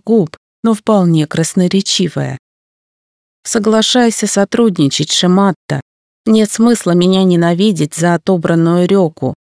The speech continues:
Ее у меня больше нет». Дракон совершенно не пафосно показал язык, испортив прекрасный момент,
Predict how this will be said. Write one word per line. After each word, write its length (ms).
Ее 400
у 100
меня 380
больше 420
нет». 420
Дракон 440
совершенно 640
не 180
пафосно 560
показал 560
язык, 520
испортив 580
прекрасный 580
момент, 600